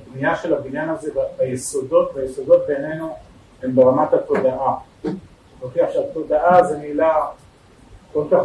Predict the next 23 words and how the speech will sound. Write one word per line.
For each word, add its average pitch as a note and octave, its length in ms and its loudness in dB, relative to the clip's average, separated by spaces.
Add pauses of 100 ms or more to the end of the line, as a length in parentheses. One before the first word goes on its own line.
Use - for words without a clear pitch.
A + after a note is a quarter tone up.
גדולה D3 400 4
שבטח D3 720 -2
אני D3 200 -6
לא C#3+ 80 -2
יודע, C#3 260 2
אה, C3+ 140 6 (180)
אה, B2 80 -10 (1120)
להרחיב C#3 500 2
עליה D3+ 260 4
ולחקור D3+ 420 2
עליה, E3+ 140 6
אבל - 360 2 (220)
התודעה D3+ 580 0
מבחינתנו F3 1000 -2
זה C#3 260 -4 (180)
בעיקר D#3+ 440 4
ה-, D3 180 6 (460)
המודע C3+ 640 6
והתת - 380 4
מודע E3 340 8
אצלנו D#3 340 -4
במוח, C3 520 0 (180)
כי B2+ 200 -6